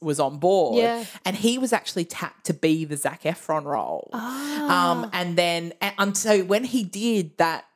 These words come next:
Speaker 1: that workshop, that stage reading, he was singing both parts
Speaker 2: Shit.
Speaker 1: in that thing because he
Speaker 2: Of
Speaker 1: was
Speaker 2: course he was.
Speaker 1: already gonna be singing the Zac Efron,
Speaker 2: And he's a
Speaker 1: um,
Speaker 2: freak.
Speaker 1: bit. And then, yeah, they ended up at the last
Speaker 2: Oh,
Speaker 1: minute
Speaker 2: it's a
Speaker 1: getting him to
Speaker 2: shame that
Speaker 1: sing
Speaker 2: they
Speaker 1: the,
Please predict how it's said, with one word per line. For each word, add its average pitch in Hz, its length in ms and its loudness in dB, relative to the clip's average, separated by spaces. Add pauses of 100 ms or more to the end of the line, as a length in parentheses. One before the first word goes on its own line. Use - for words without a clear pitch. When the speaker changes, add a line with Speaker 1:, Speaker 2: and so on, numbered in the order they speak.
(240)
Speaker 1:
that 151 240 -2
workshop, 170 580 2
that 147 140 0
stage 156 320 0
reading, 156 600 0 (180)
he 214 180 6
was 240 140 0
singing 185 320 -2
both 156 300 2
parts - 640 -4
Speaker 2:
Shit. 240 420 -4
Speaker 1:
in 185 140 2
that 151 240 -2
thing 170 200 0
because 156 220 0
he 165 60 0
Speaker 2:
Of 285 80 4
Speaker 1:
was 247 60 4
Speaker 2:
course 220 100 10
he - 20 8
was. 277 120 6
Speaker 1:
already 208 280 2
gonna 175 160 2
be 160 80 0
singing 160 300 -4
the 151 80 0
Zac 156 220 -2
Efron, 151 580 -2
Speaker 2:
And - 20 -4
he's 220 220 0
a 180 100 -2
Speaker 1:
um, 156 60 0
Speaker 2:
freak. 156 180 -4
Speaker 1:
bit. 147 480 0 (320)
And 175 260 -2
then, 165 280 2
yeah, 190 160 4
they 156 180 -2 (120)
ended 160 220 2
up 147 140 -2
at 147 60 -8
the 151 80 0
last 156 220 6
Speaker 2:
Oh, 349 80 4
Speaker 1:
minute 339 100 4
Speaker 2:
it's - 80 -2
a - 20 0
Speaker 1:
getting 330 160 2
him 349 120 2
to 392 60 2
Speaker 2:
shame - 20 2
that 427 80 4
Speaker 1:
sing 180 180 4
Speaker 2:
they 160 180 2
Speaker 1:
the, - 0 -